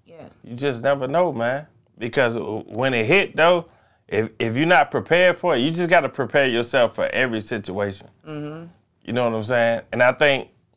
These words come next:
Speaker 2: us as, you know, I don't like to use the word, you know how they say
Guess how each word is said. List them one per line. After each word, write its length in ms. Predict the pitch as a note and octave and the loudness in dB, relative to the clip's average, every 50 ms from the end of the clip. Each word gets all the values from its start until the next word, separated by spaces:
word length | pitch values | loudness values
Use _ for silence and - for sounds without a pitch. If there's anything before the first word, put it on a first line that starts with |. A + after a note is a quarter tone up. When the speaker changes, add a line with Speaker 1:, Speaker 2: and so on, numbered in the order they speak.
| _ _ _ _ _ _ _ _ _ _ _ _ - | _ _ _ _ _ _ _ _ _ _ _ _ 2
Speaker 2:
us 220 | B2 C3 B2 B2+ | 2 2 4 4
as, 300 | C#3 A#2+ A2+ G#2+ - - | 2 2 2 0 -2 -8
you 120 | - B2 A#2+ | -6 -4 -2
know, 380 | A2+ G#2 G2 G2 F#2+ G2+ G2+ - _ _ _ _ _ _ _ _ _ _ _ _ _ _ _ - | -2 -2 -2 -4 -6 -8 -10 -16 _ _ _ _ _ _ _ _ _ _ _ _ _ _ _ 0
I 100 | - C3 | 2 4
don't 180 | D#3+ E3+ D#3+ D3 | 4 6 6 6
like 160 | C#3 C3 B2 | 6 4 4
to 80 | A#2+ B2 | 0 -6
use 260 | B2 C3 C#3 C3+ A2+ | -2 -2 -2 -2 -2
the 80 | B2+ A#2 | -4 -2
word, 200 | A#2 A#2+ A#2 G#2+ | 0 0 0 0
you 60 | A#2+ | 0
know 140 | B2 A#2 A#2 | 0 2 2
how 60 | A2+ | 2
they 140 | A#2 G#2 A2+ | 2 0 -2
say 300 | A2 - A#2 G#2+ G2 - | -4 -4 -6 -4 -6 -8